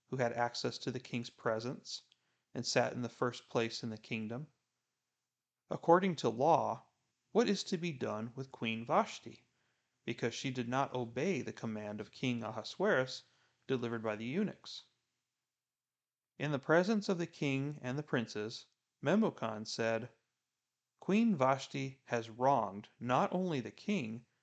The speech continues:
but also all the princes and all the peoples who are in all the provinces of King Ahasuerus.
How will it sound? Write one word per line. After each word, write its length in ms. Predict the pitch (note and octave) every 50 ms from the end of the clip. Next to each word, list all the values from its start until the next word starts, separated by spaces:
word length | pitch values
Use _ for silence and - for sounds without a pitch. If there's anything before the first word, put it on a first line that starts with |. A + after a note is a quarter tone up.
| _ _
but 140 | - A#2+ A2+
also 560 | A2+ C3+ F3+ A3 - - - B2+ A#2 A#2 A#2+
all 260 | - A#2 A#2+ B2+ C#3
the 80 | C3 C3+
princes 720 | C3+ - - A3 A#3+ A#3 - - - - - - - - _ _ _ _ _ _
and 100 | - A#2+
all 140 | B2 C3 C3+
the 60 | C3
peoples 680 | - - - A#3 A#3+ A#3+ - - - - - - - -
who 140 | - C3+ B2+
are 140 | B2 A#2+ A#2
in 240 | - C3+ C#3+ C#3 C#3+
all 320 | - C3+ C3+ D3+ F#3 G3+
the 80 | G3+ F#3
provinces 800 | - - - C#3 C#3+ E3 F#3 F#3+ D3 C3 - - G#2+ G#2+ G#2 - _ _ _ _ _ _ _ -
of 100 | B2 -
King 240 | - - C3 A2+
Ahasuerus. 800 | - A2+ A2+ A2+ A2+ - - - F#3+ G3+ E3+ A#2+ - - - -